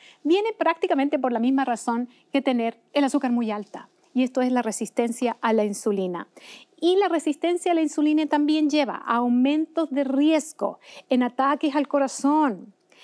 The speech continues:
en ataques cerebrales, como le decimos muchas veces en Latinoamérica, derrames cerebrales,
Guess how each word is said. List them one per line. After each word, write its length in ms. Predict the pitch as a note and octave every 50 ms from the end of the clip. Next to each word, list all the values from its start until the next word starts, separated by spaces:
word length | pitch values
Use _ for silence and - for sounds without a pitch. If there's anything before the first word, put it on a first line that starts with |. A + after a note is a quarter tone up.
| - - - - _ _ -
en 180 | C4+ C4+ C4+
ataques 520 | C4 B3+ C4 _ - C4+ C#4+ C#4 - D4+ -
cerebrales, 760 | - - D4+ D4 D4 B3 C4 C#4 C#4 C#4+ D4 D4 C#4 B3 -
como 220 | - A#3+ A#3 A3+
le 60 | A3+
decimos 320 | A3+ G#3+ - - B3 C4 B3
muchas 280 | B3 B3+ B3 - B3
veces 340 | - B3 A#3+ - C4 A#3+ -
en 120 | A#3+ A3+ A3
Latinoamérica, 720 | A3 G#3+ - A3+ A3 A3 A3 A3 A3 G#3+ A#3 - B3 A#3
derrames 580 | G#3 A#3 A#3 B3 B3 B3 B3+ B3+ B3+ B3+ A#3+ B3
cerebrales, 680 | - A#3+ A3 A3+ G#3 A3 A3+ A3 G#3+ G#3+ G3+ G3 -